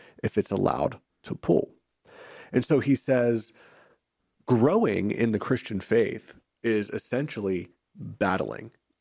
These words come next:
I-, if you're not battling, you're not growing in your faith. And, and he gives four reminders, uh, to his fellow saints as, as we battle our way together through the,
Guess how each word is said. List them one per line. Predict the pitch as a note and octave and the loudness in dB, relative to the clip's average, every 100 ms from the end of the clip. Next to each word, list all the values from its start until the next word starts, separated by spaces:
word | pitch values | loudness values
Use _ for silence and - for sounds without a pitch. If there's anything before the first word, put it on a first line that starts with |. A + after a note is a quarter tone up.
| _ - | _ 2
I-, | A2 - | 2 2
if | A2 | 0
you're | A2 | 2
not | A2 D#3+ C3 G#2+ | 2 2 0 2
battling, | G2+ G#2+ C3 D3+ F3+ G3 - - - _ _ - | 2 2 2 2 0 -2 -10 -20 -20 _ _ 2
you're | A#2 | 4
not | A2+ G2 | 4 2
growing | G#2 G#2 G2+ G2 | 2 4 4 0
in | F2+ | -4
your | F2+ - | -4 -6
faith. | - F#2+ - - _ - - - | 0 0 0 -8 _ -20 -10 0
And, | B2 A2+ - | 2 2 2
and | C3 | 2
he | A#2 | 4
gives | C3+ G#3+ A#3+ - | 4 4 4 0
four | - - F3 D#3 G#2+ G2 F3 | -14 2 6 8 6 6 4
reminders, | A#2+ A2 G2+ F2+ F2 F#2+ E3 - - - - - | 4 4 2 0 2 0 0 -6 -20 -20 -10 0
uh, | G#2+ G#2 | 2 2
to | - B2 | 2 4
his | C3 - | 2 2
fellow | A#2+ G2+ G2 | 2 4 2
saints | F#2+ G2 F#2+ E3 D#3 | 2 2 2 2 4
as, | G#2+ G#2+ | 2 2
as | - A2+ | 0 2
we | A#2+ A2 | 4 4
battle | A2+ A#2+ E3+ | 4 2 4
our | D#3+ | 4
way | B2 G#2+ G2+ | 6 4 2
together | G2+ F#2+ G2 | 2 2 2
through | G2+ - | 0 -2
the, | E2 | -4